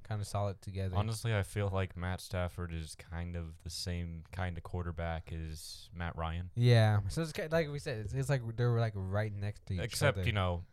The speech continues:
Speaker 2: Julio is nowhere close to Galladay, or I guess Galladay's nowhere close to Julio.
Speaker 1: That is true.
Speaker 2: Galladay plays way different than Julio.
Speaker 1: Yeah.
Speaker 2: So, yeah,
Speaker 1: Um,
Speaker 2: it, it's tough though. I mean,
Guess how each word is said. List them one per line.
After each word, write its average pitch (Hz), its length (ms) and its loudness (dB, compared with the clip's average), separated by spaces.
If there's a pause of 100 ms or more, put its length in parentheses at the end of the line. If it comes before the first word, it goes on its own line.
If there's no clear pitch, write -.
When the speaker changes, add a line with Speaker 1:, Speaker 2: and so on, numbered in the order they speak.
(120)
Speaker 2:
Julio 107 420 4
is 85 180 0
nowhere 98 440 2
close 95 420 -2
to 87 140 -6
Galladay, 78 500 -2 (140)
or 87 200 -2
I 87 80 0
guess 90 200 -4
Galladay's 82 460 -2
nowhere 78 180 -6
close 78 240 -8
to - 80 -6
Julio. 78 400 -6 (340)
Speaker 1:
That 95 160 -2
is 90 140 -4
true. 98 300 -2 (380)
Speaker 2:
Galladay 95 340 0
plays 90 240 -4
way 92 300 0
different 87 320 -4
than 80 120 -6
Julio. 76 400 -4 (580)
Speaker 1:
Yeah. 90 360 -8 (120)
Speaker 2:
So, 82 420 -2 (960)
yeah, 127 120 8
Speaker 1:
Um, - 60 0
Speaker 2:
it, 143 160 4
it's 160 220 -2
tough 143 300 4
though. 135 280 2 (680)
I 104 80 0
mean, 101 380 0